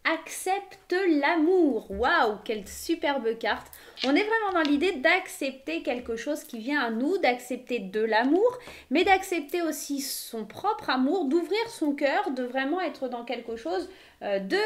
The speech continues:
bienveillant là sur ce mois de juillet. Pour vous les Verseaux, en tout cas, c'est plutôt sympa comme énergie.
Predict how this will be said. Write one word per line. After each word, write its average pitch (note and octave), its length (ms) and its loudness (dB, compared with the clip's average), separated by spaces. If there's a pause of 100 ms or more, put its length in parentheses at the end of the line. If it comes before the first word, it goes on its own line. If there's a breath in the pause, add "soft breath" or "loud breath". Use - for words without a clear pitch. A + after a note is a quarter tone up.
(100)
bienveillant C4+ 880 0
là C4+ 200 4
sur - 280 -8
ce - 140 -4
mois A#3+ 320 0 (320 loud breath)
de G3 200 0
juillet. C4+ 500 2
Pour D4 80 2
vous A#3+ 160 -4
les E4+ 140 0
Verseaux, A3+ 380 -4
en C4+ 60 -4
tout - 160 -10
cas, F4 140 -2
c'est G#3 200 -6
plutôt G#3+ 260 -6 (200)
sympa D4 460 -2
comme G3+ 160 -6
énergie. F#3+ 760 -10